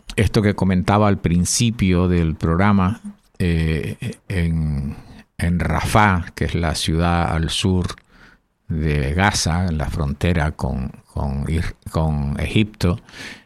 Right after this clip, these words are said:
em, donde se ha desplazado la mayor parte de la población porque, eh, los sionistas, eh, empezaron atacando el norte de Gaza y les decían a los palestinos que se fueran al sur, a Rafah,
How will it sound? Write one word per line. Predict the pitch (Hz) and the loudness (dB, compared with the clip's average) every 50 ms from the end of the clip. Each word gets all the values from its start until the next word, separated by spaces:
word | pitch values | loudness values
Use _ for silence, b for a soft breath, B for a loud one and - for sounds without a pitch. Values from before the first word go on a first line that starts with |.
| B _ _ | B _ _
em, | - 85 87 82 85 82 80 76 76 73 73 71 71 71 73 71 69 69 - _ _ _ _ _ - | 0 0 2 2 0 0 0 0 -2 -2 -2 -2 -2 -4 -4 -6 -6 -10 -12 _ _ _ _ _ -8
donde | - 90 98 95 95 90 92 95 92 | -2 0 2 2 2 2 2 0 0
se | - - 101 | 0 0 0
ha | 98 98 104 | 0 0 0
desplazado | 104 101 - - 107 95 - - 139 123 113 113 | 0 -2 0 0 -2 -2 0 0 0 2 2 2
la | 101 92 85 | 2 2 2
mayor | 85 85 85 82 90 90 90 | 2 0 0 0 0 -2 -2
parte | - _ 95 101 98 95 - - | -2 _ 2 2 2 0 0 0
de | 87 85 | 0 2
la | 82 80 | 0 0
población | 78 - 82 82 78 76 - - - 98 104 104 104 | 0 0 0 0 0 -2 -2 0 0 2 2 2 0
porque, | 101 - 85 82 85 - - 92 90 92 92 - - | -2 -2 -4 -4 -4 -4 -2 -2 0 0 -2 -2 -4
eh, | - 87 78 | -6 -4 -2
los | 73 76 73 - | -2 -2 -2 -2
sionistas, | - - 87 78 85 87 95 107 - - - - 92 90 85 - - - - B B B B B B B B _ - | 0 0 0 0 2 2 2 0 0 -4 -4 -2 -2 -2 -2 -2 -6 -6 -8 B B B B B B B B _ -6
eh, | - 78 78 76 73 73 73 73 67 69 71 - _ | -4 -2 -2 -2 -2 -2 -2 -2 -4 -4 -6 -6 _
empezaron | 95 90 87 - 85 - - 95 95 98 90 87 | -2 -2 -2 -2 -2 -2 0 0 0 0 0 -2
atacando | 87 80 85 82 - 98 98 101 95 87 85 | -2 -2 -4 -4 -2 -2 -2 -2 -2 -2 -2
el | 76 73 80 | -2 -2 0
norte | 90 92 92 - - 95 90 | 0 0 0 0 0 0 0
de | 85 82 | 0 0
Gaza | 85 98 107 101 - - - 78 76 78 82 85 | 0 2 0 0 0 0 0 0 0 -2 -2 -2
y | 80 78 73 | -4 -4 -4
les | 71 73 76 67 | -4 -4 -4 -4
decían | 73 76 - - - 92 85 85 85 | -4 -4 -4 -2 -2 -2 0 0 0
a | 80 | 0
los | 80 80 78 | -2 -2 -2
palestinos | - - 80 80 76 - - 104 101 95 87 - | -2 -4 -4 -4 -4 -4 -4 -2 -2 -2 -2 -2
que | - 85 | -4 -4
se | - - | -4 -4
fueran | - - 90 85 87 85 | -4 -2 -2 -2 0 0
al | 82 78 76 73 | 0 -2 -2 -4
sur, | - - 107 101 104 92 90 - B B B B B B B B B B B B _ | -2 0 0 0 0 0 -4 -8 B B B B B B B B B B B B _
a | - 78 76 | -4 -4 -2
Rafah, | - 71 - - - 98 98 98 - | -2 -2 -4 -2 0 2 2 2 0